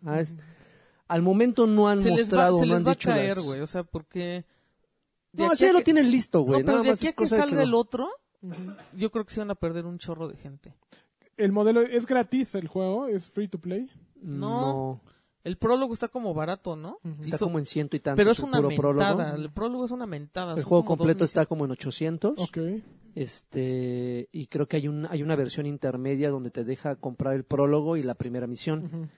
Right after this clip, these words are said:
Speaker 1: que está dividida como
Speaker 2: Ujú.
Speaker 1: en cuatro o cinco capítulos, que es la que dice Alexis. O sea, que hay tres versiones del mismo juego.
Speaker 2: O sea, ¿qué diferencia entre jugarlo solo y jugarlo con alguien más?
Speaker 3: Ahí te va.
Speaker 1: A ver,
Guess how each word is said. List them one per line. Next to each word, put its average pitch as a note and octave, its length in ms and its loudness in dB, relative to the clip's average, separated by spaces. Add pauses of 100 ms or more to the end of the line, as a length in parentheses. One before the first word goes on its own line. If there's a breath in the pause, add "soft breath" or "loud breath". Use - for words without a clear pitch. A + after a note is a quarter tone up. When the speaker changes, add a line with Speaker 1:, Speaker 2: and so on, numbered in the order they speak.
(100)
Speaker 1:
que - 80 -12
está C#3 180 -4
dividida C3 380 -2
como A#2+ 180 -6
Speaker 2:
Ujú. A2+ 80 -6
Speaker 1:
en - 60 -16
cuatro B2+ 280 -4
o - 20 -6
cinco A#2+ 260 -10
capítulos, A#2+ 500 -6
que - 80 -10
es A#2 60 -10
la A#2+ 100 -8
que - 120 -14
dice A#2 200 -6
Alexis. C3+ 440 -6 (300 soft breath)
O - 40 -20
sea, E3 120 -2
que F#3+ 120 2
hay G3+ 120 2
tres G#3+ 240 4
versiones F#3 440 2
del D3 100 -2
mismo C#3+ 240 -2
juego. B2+ 280 -6
Speaker 2:
O - 20 -8
sea, G3+ 100 -2
¿qué A3+ 100 0
diferencia G#3+ 440 0
entre F#3+ 160 -4
jugarlo F#3+ 280 -4
solo G3 260 -4
y F#3+ 40 -2
jugarlo E3+ 380 -6
con D#3 220 -10
alguien D#3 240 -10
más? D3+ 120 -12
Speaker 3:
Ahí F3 160 -4
te D#3+ 140 -2
va. D3+ 200 -4 (480)
Speaker 1:
A D#3+ 240 -4
ver, D3 160 -2